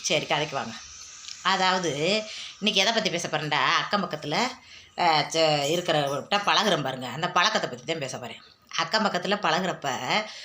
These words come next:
ரொம்ப பார்த்து கவனமா பழகணும். ஏன் அப்படி சொல்றேன்னு கேளுங்க. அனுபவப்பட்டு ஒரு, ஒரு கதையை உங்களுக்கு சொல்றேன், நல்லா கேட்டுக்கோங்க. எங்க வீட்டுக்கு பக்கத்துல ஒருத்தவங்க குடி வந்தாங்க. இந்த வீடு இல்ல, முதல்ல ஒரு வீட்டுல குடியிருந்தோம், அந்த வீட்டுக்கு.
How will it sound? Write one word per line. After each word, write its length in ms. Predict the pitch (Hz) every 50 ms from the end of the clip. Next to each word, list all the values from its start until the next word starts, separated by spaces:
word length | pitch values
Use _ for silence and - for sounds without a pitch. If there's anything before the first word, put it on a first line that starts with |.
| - - _
ரொம்ப 360 | 180 185 196 202 190 214 208
பார்த்து 500 | 214 - 170 156 156 165 160 - 202 - -
கவனமா 520 | 160 147 143 147 147 143 135 135 180 202
பழகணும். 380 | - 123 104 113 - - - _ - _ _ _ _ _ _ _ _ _ _ _ _ - - _ -
ஏன் 220 | 165 175 185 185 180
அப்படி 200 | 175 151 147 -
சொல்றேன்னு 260 | 147 131 127 131 135
கேளுங்க. 240 | 123 - - 101 92 - - - - - - - - 131 170
அனுபவப்பட்டு 420 | 208 220 208 175 147 143 139 -
ஒரு, 260 | 208 180 165 151 143 -
ஒரு 200 | 143 147 147 135
கதையை 340 | - 160 151 151 165 165 156
உங்களுக்கு 260 | 139 120 131 - -
சொல்றேன், 300 | - 135 131 131 147 170
நல்லா 260 | 180 156 143 143 151
கேட்டுக்கோங்க. 460 | 151 - - - - - - - - - - _ _ - - - - _
எங்க 220 | - 196 202 190 175
வீட்டுக்கு 360 | 175 175 190 170 156 - 156
பக்கத்துல 480 | 147 - 143 - 101 113 147 196 185
ஒருத்தவங்க 340 | 156 147 - 131 131 180 196
குடி 200 | - 208 202 214
வந்தாங்க. 280 | 185 156 120 - - - - - - - - - -
இந்த 300 | - 220 233 240 233 233
வீடு 180 | 208 190 170 156
இல்ல, 240 | 139 127 - - - - - - - -
முதல்ல 260 | 185 214 226 247 247 240
ஒரு 200 | 214 196 170 160
வீட்டுல 220 | 170 165 156 147
குடியிருந்தோம், 520 | 180 202 208 190 185 175 - 113 - - -
அந்த 240 | - 160 175 170 151
வீட்டுக்கு. 300 | 139 123 117 - -